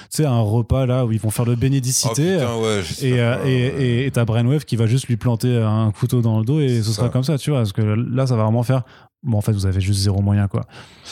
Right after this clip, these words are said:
Speaker 2: Parce que
Speaker 1: Tu
Speaker 2: c'est vrai
Speaker 1: sais,
Speaker 2: que, ouais,
Speaker 1: euh,
Speaker 2: là, t'as quand même certaines scènes où tu te dis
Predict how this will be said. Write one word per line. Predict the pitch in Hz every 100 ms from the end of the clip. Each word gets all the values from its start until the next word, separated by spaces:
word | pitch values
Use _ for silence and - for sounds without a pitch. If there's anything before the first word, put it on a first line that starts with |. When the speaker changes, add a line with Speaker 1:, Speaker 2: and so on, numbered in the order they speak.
| - -
Speaker 2:
Parce | 90 -
que | 113
Speaker 1:
Tu | 123
Speaker 2:
c'est | 117 101
vrai | 107
Speaker 1:
sais, | 123
Speaker 2:
que, | 107
ouais, | 110
Speaker 1:
euh, | 104 98
Speaker 2:
là, | 113
t'as | - 90
quand | -
même | 90
certaines | 87 - 110 - 104 98
scènes | - 127 123
où |
tu | 95 -
te | 87
dis | 101 104